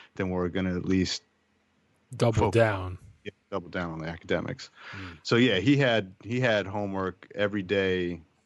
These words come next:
Speaker 1: since day one in kindergarten, and, um, I, I mean, he did all right with it. I mean, it was kind of, I think it wa-, it, it was probably a good thing just to learn, like, okay, this is what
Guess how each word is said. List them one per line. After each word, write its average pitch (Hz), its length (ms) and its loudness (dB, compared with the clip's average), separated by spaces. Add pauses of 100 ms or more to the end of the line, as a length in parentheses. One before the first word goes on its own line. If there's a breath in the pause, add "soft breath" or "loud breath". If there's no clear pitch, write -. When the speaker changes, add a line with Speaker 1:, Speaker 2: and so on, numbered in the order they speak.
(120)
Speaker 1:
since - 500 -8 (140)
day 98 180 6
one 92 320 2
in 85 160 -4
kindergarten, 90 720 2 (640 soft breath)
and, 95 340 -2
um, 85 480 -2 (880)
I, 127 160 0
I 147 60 4
mean, 190 100 4
he 196 80 4
did 143 160 6
all 104 100 6
right 92 160 4
with 95 220 -2
it. 107 80 2
I 101 40 0
mean, 98 140 -2
it 95 40 -4
was 90 100 -6
kind 95 260 -2
of, 85 180 -8 (720)
I 107 80 0
think 165 200 2
it 131 60 -2
wa-, 113 140 0
it, 107 220 0 (220)
it 117 80 -6
was 117 160 -4
probably 110 340 2
a 92 80 0
good 95 380 -4
thing 104 280 0
just 95 200 -8
to 101 100 -2
learn, 92 480 0
like, 85 220 -2
okay, 98 400 2
this 87 160 -6
is 87 100 -6
what 90 200 -2